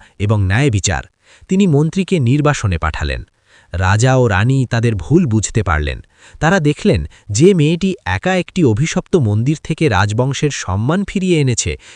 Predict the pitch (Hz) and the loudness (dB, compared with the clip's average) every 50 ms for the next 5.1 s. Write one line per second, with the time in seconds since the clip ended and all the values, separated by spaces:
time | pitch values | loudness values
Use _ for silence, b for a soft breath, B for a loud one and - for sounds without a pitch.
0 | B B 151 165 180 165 120 98 107 113 123 131 180 190 - 214 190 208 196 196 | B B 0 2 2 2 0 0 -2 -2 -2 0 0 2 2 2 2 4 4 2
1 | 202 190 165 - 151 123 101 - - 71 - B B B B B B - 202 - | 2 0 0 0 2 2 2 0 -2 -4 -6 B B B B B B -2 0 2
2 | - 196 202 202 175 107 107 151 165 233 226 220 214 - 196 131 90 71 64 62 | 2 2 4 4 4 4 0 0 0 0 0 0 0 0 0 0 0 -2 -4 -6
3 | B B B B B - 147 127 - - 117 107 87 85 82 104 104 98 165 175 | B B B B B -2 -2 -2 -2 -2 -2 -2 0 0 -2 -2 -2 0 0 0
4 | 165 - - 143 156 - - - 208 190 - 160 123 123 120 - - - - 104 | 0 0 0 -2 -2 -2 0 -2 -2 2 2 2 2 2 2 -2 -6 -6 -4 -4
5 | 69 | -4